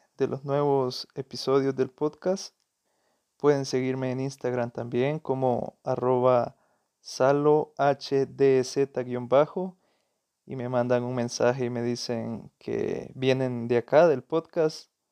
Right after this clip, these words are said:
Y aunque estas acciones parezcan muy insignificantes, no saben el apoyo que es para,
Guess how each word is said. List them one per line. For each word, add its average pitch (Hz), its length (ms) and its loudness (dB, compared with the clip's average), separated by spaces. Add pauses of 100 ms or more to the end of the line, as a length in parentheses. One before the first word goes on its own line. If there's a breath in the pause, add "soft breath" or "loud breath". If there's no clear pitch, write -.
(960)
Y 147 120 0
aunque 143 300 2
estas 196 320 0
acciones 185 580 0
parezcan 151 760 -4 (280)
muy 156 180 -2
insignificantes, 185 1040 -4 (680)
no 135 120 -6
saben 160 380 4
el 139 160 -4
apoyo 143 460 -2
que 123 160 -2
es 131 120 -4
para, - 580 -4